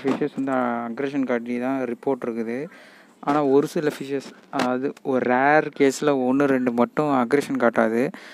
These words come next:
மத்த ஃபிஷ்ஷஸோட கம்யூனல்ல இருக்கும். அது எப்படின்னா, ஒரு ஃபிஷ்ஷு, ரெண்டு ஃபிஷ்ஷெல்லாம் போட்டா கொஞ்சம் அக்ரெஷன் காட்டுறதுக்கு சான்ஸ் இருக்கு. But ஆனா, ஆ, செட்டப் நிறையா இருக்கும்.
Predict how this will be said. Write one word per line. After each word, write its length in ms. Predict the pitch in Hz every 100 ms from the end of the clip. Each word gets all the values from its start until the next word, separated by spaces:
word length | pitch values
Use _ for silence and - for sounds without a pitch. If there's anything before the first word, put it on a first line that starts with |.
| - - -
மத்த 160 | 139
ஃபிஷ்ஷஸோட 500 | 143 139 135 139 143 139 131
கம்யூனல்ல 420 | 135 139 135 123
இருக்கும். 640 | 120 123 135 - 123 139 - _
அது 260 | - 127 127
எப்படின்னா, 440 | 131 135 143 147
ஒரு 220 | 123 139 139
ஃபிஷ்ஷு, 520 | 143 131 - 131 131 139 - - - - - -
ரெண்டு 320 | 135 135 143 131
ஃபிஷ்ஷெல்லாம் 720 | 135 - - 143 139 143 143
போட்டா 280 | 135 131 139
கொஞ்சம் 420 | - 131 123 120
அக்ரெஷன் 340 | 139 135 127 123
காட்டுறதுக்கு 380 | 127 131 127 120
சான்ஸ் 320 | 131 139 131
இருக்கு. 320 | 123 147 135
But 80 | 131
ஆனா, 260 | 127 143 151 - _ -
ஆ, 200 | 123 117
செட்டப் 480 | 117 - 165 185 165
நிறையா 280 | 139 127 127
இருக்கும். 300 | 120 127